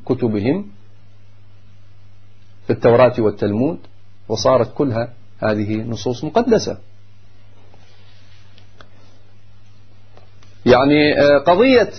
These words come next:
ال-، ال-، الكلمة التي يقولوها، آه،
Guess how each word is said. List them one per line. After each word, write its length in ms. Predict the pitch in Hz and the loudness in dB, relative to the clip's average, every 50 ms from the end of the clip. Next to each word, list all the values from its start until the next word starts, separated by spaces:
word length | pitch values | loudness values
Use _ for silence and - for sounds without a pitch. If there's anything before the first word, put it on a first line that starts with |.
| - - | -6 0
ال-، 240 | - 165 175 170 165 | 2 4 4 6 6
ال-، 400 | 160 160 165 160 156 131 131 156 | 6 6 8 6 6 6 6 4
الكلمة 580 | 156 - 214 226 226 202 156 131 123 117 - - - - | 4 6 6 6 6 6 6 4 4 2 -2 -4 0 4
التي 280 | 139 143 139 135 156 | 4 6 6 6 6
يقولوها، 720 | 147 139 123 131 143 139 151 175 170 147 143 139 - - - - - - - - - - - - - - - - - - - - - - - - - | 6 6 6 6 6 6 8 8 8 8 8 6 4 2 -2 -10 -16 -18 -18 -18 -18 -18 -18 -18 -18 -16 -16 -16 -16 -16 -16 -16 -16 -16 -16 -6 0
آه، 1040 | 113 113 117 113 113 113 113 113 110 110 107 107 107 104 104 101 101 92 - - - | 2 4 6 6 6 6 6 6 6 6 6 6 8 8 6 6 4 4 0 -2 -6